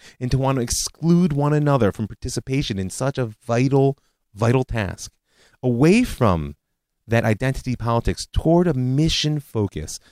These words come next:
not who is a Jew, but what is a Jew? And if we're willing to ask that question, well, then we could do a lot worse than answering it with this young man's message, that we're the people God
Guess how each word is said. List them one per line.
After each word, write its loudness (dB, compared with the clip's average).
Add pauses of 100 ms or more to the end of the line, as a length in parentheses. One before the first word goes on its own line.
(120)
not -6
who -4
is -2
a 0
Jew, -6 (380)
but -8
what -4
is -8
a -6
Jew? -10 (640)
And 2
if 2
we're -2
willing 2
to -10
ask 0
that 0
question, -4 (540)
well, 4
then 4 (220)
we 0
could 2
do 4
a 4
lot 0
worse 0 (540)
than 0
answering 2
it 0 (200)
with -2
this 2
young 0
man's -2
message, -8 (440)
that -10
we're 4
the 0
people -4
God -2